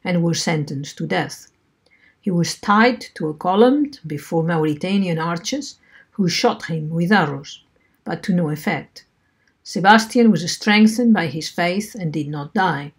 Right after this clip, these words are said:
He was finally clubbed to death in front of the emperor.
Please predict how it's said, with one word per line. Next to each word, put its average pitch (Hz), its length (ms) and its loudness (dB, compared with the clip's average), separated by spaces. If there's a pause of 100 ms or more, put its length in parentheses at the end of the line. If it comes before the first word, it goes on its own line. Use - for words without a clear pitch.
(880)
He 220 100 4
was 220 220 8
finally 247 540 4
clubbed 220 400 0
to 214 100 2
death 175 380 -2
in 156 160 -6
front 151 340 -6
of 139 120 -8
the 170 120 0
emperor. 160 440 -2